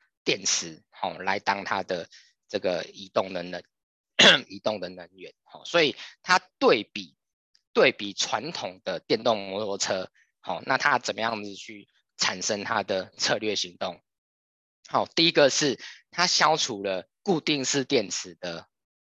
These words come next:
概念跟做法，好，所以它也不需要去建造很多个别，好，单一电池的充电的设施，好，那使用者也不需要充电的时间，好，这是它消除的地方。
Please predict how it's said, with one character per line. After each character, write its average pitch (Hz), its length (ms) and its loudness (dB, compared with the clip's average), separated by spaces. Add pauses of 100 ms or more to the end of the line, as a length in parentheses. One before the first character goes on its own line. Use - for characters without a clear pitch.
(300)
概 110 160 4
念 107 260 0
跟 101 160 -4
做 87 240 -6
法， - 300 -16 (300)
好， 101 200 -2
所 151 220 2
以 135 40 2
它 151 200 2
也 117 280 2 (100)
不 180 80 -4
需 151 260 -4
要 135 180 4
去 143 140 -8
建 135 320 -2
造 107 260 2
很 101 160 -10
多 113 360 -2 (420)
个 127 240 6
别， 98 400 -8 (220)
好， 95 200 -4
单 135 280 0
一 135 100 -2
电 135 240 0
池 90 220 -10
的 90 160 -10
充 120 320 -2
电 107 240 -2
的 90 240 -8 (140)
设 120 280 -2
施， 98 400 -8 (320)
好， 95 220 -6
那 147 220 0 (240)
使 - 260 -6
用 151 200 2
者 120 140 0
也 98 160 -2
不 - 160 -8
需 113 280 -8
要 113 320 2 (560)
充 127 240 -4
电 110 160 0
的 98 100 -6
时 90 220 -8
间， 87 320 -16
好， 85 140 -16
这 123 140 -10
是 127 60 -4
它 117 160 0
消 107 220 -2
除 98 180 -14
的 90 80 -18
地 95 240 -20
方。 85 260 -8